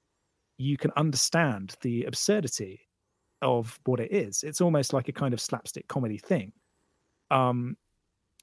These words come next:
and I, I think it, yeah, I think Elizabethtown, that one scene does such a great job of conveying depression, um, that I could pretty much forgive it of anything.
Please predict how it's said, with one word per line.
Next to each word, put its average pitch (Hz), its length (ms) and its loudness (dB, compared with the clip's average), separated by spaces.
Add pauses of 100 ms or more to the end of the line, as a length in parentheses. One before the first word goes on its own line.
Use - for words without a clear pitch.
(220)
and 139 160 6
I, 165 160 4
I 160 100 10
think 196 220 6
it, 170 140 0
yeah, 190 240 6
I 131 80 6
think 185 280 4
Elizabethtown, 143 640 4
that 165 180 6
one 143 200 4
scene 113 520 0 (140)
does 131 540 0
such - 360 0
a 139 60 6
great 131 240 2
job 107 320 2 (340)
of 113 560 -4 (140)
conveying 131 500 2
depression, 110 640 -6 (1700)
um, 120 480 4
that 127 380 2 (140)
I 180 120 6
could - 260 2
pretty 190 220 4
much 123 200 0
forgive 120 240 0
it 123 100 -2
of 104 80 -2
anything. 104 500 -2